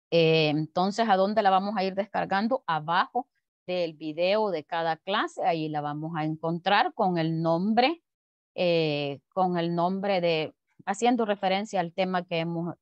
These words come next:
eh, visto ese día. Por ejemplo, esta sería la del día miércoles, que es el tema, son los formatos propios y personalizados de Excel. Entonces, aquí está, formatos propios y personalizados de Excel, ¿verdad? Usted le hace clic y ahí, pues,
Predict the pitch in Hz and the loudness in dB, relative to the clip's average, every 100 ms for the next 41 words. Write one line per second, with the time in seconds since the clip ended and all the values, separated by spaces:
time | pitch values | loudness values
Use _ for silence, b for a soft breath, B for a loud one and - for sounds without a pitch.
0 | - 165 151 151 170 160 - 156 151 160 | -2 0 0 0 -4 -4 -2 -2 0 -2
1 | 151 147 143 170 180 208 226 214 196 208 | 0 0 0 0 0 0 0 0 2 0
2 | 202 190 180 208 233 254 _ _ - 175 | -2 -2 -2 -2 -4 -4 _ _ -2 4
3 | 170 170 156 170 185 175 185 202 226 320 | 4 4 2 -2 0 0 0 2 2 2
4 | 339 302 302 196 - 170 156 170 170 202 | -2 -2 -4 -8 -6 -4 0 0 0 0
5 | 196 180 196 202 180 175 170 170 185 - | -4 -4 -2 -2 -4 -2 -2 -2 -4 -4
6 | 175 175 190 202 - 165 - 175 165 170 | -2 0 -2 -4 -4 -6 -4 -2 0 -2
7 | 170 175 180 180 185 185 240 311 214 180 | 2 2 4 2 2 2 0 0 0 -4
8 | 170 180 160 151 147 - 254 - _ _ | -6 -2 -4 -2 -6 -2 -4 -4 _ _
9 | _ _ 185 175 180 185 202 185 - 220 | _ _ 0 2 4 2 0 -4 0 2
10 | 240 269 233 - 165 156 180 165 156 160 | 4 2 0 -2 -4 -4 -4 -2 0 -2
11 | 160 160 165 160 151 139 143 - 113 110 | -2 0 0 -2 -2 -2 -2 -8 -10 -10
12 | - 139 139 - 143 139 156 180 233 247 | -12 -6 -6 -6 -4 -4 -4 -6 4 6
13 | 262 202 160 156 160 170 | 6 4 2 0 -2 -4